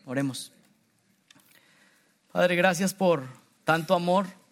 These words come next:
que ni siquiera entendemos por qué, Señor. Solamente podemos darte gracias por tanta bondad, por amarnos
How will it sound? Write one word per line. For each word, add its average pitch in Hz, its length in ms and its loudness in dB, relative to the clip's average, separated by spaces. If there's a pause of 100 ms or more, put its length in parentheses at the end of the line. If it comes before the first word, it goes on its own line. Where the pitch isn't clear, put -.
(1400)
que 170 120 0
ni 165 80 0
siquiera 190 300 2
entendemos 180 520 2
por 156 200 -2
qué, 165 160 0
Señor. 117 300 -4 (760)
Solamente 170 540 0
podemos 160 600 0
darte 170 320 0
gracias 190 480 0
por 143 160 -6
tanta 156 300 2
bondad, 156 480 0 (2250)
por 160 160 4
amarnos 208 800 2